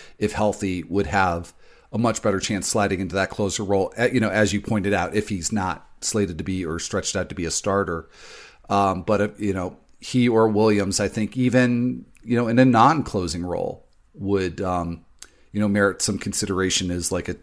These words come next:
a top twelve relief eligible pitcher, you know, just because who else <laughs> do you put in there, uh, at this point? So,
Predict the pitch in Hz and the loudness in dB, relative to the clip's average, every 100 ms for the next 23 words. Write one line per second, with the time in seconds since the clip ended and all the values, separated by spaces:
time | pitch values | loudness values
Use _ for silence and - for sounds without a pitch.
0 | 95 92 92 90 - 98 87 87 98 92 | -8 -4 0 -2 0 0 0 -2 -4 -2
1 | 92 90 90 82 85 - 101 - 92 85 | -2 -2 -2 -2 -4 -2 -2 2 0 0
2 | - - - - - 101 95 107 - 107 | -8 -20 -20 -20 0 2 4 2 4 2
3 | - 107 98 98 - - - - 123 104 | 6 6 6 6 2 0 -12 4 8 8
4 | - - 220 - - 127 120 139 104 90 | 6 8 8 10 8 10 10 8 8 6
5 | - - - 117 - 101 101 98 98 98 | 0 -6 -6 -6 6 8 8 6 6 6
6 | - - 95 82 80 - - 95 87 85 | 6 4 2 4 0 2 4 6 6 4
7 | 80 | 2